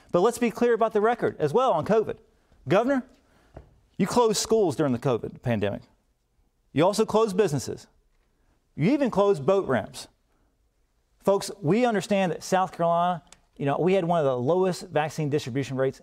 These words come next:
in the entire country. The history of how Governor McMaster's, Governor McMaster handled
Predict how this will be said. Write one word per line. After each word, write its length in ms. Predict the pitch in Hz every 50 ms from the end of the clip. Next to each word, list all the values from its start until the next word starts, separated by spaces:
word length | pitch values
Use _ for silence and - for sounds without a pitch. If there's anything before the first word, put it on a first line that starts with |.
| - 131
in 60 | 127
the 80 | 127
entire 320 | 123 113 - 117 110 110 104
country. 340 | - 110 104 - - 92 95
The 140 | 90 117
history 520 | 107 - - 254 262 - - - 110 - - - _ _ _ _ _ _ _ _ _ _ _ _ _ _ _ -
of 80 | - -
how 180 | 160 175 175
Governor 320 | 143 113 151 170 180 196 185 175 170
McMaster's, 600 | 170 160 147 156 175 160 - - 185 180 - - _ _ _ _ _ _ _ _ - - _ _ _ _ _ -
Governor 320 | 165 170 170 170 156 156
McMaster 360 | 151 147 151 160 156 - 156
handled 440 | 113 127 147 160 165 175 185 165